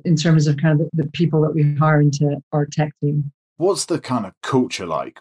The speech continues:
Speaker 2: when it comes to K Box? 'Cause obviously you've got a huge amount of experience yourself. And, and what are the attributes that you're looking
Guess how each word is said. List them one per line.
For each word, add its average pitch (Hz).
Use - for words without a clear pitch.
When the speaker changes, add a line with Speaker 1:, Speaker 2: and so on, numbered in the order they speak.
Speaker 2:
when 90
it -
comes 87
to 82
K 87
Box? 73
'Cause 92
obviously 113
you've 98
got 95
a -
huge 123
amount 98
of -
experience 87
yourself. -
And, 107
and 127
what 151
are 117
the 120
attributes 101
that 85
you're 104
looking 95